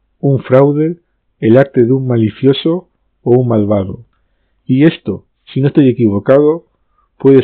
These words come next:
ser hoy suficiente para tranquilizar a la suprema autoridad eclesiástica ante el caso del padre Pío de Pietrelcina. Querría añadir que sus estigmas no me parecen tampoco un producto morboso de su gestión externa.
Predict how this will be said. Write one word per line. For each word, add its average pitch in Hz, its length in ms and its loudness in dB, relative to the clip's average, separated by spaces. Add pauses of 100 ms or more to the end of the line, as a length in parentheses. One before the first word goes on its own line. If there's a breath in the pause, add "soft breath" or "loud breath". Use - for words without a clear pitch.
ser 123 160 2
hoy 139 140 2
suficiente 143 640 -4
para 131 200 0
tranquilizar 113 760 -2 (180)
a 131 100 -2
la 120 180 2
suprema 135 320 0
autoridad 131 400 2
eclesiástica 135 880 -4 (320)
ante 123 260 -2
el 110 100 0
caso 143 240 -2
del 117 160 0
padre 123 260 2
Pío 139 300 0
de 135 100 2
Pietrelcina. 110 880 -2 (480)
Querría 135 300 0
añadir 123 460 -2
que 101 120 -6
sus - 200 -8
estigmas 123 560 -4 (100)
no 120 140 -4
me 147 120 0
parecen 135 360 -2
tampoco 117 520 -4
un 113 100 -4
producto 110 360 -6
morboso 104 540 -2
de 127 60 0
su 113 160 -4
gestión 117 420 -4
externa. 92 640 -6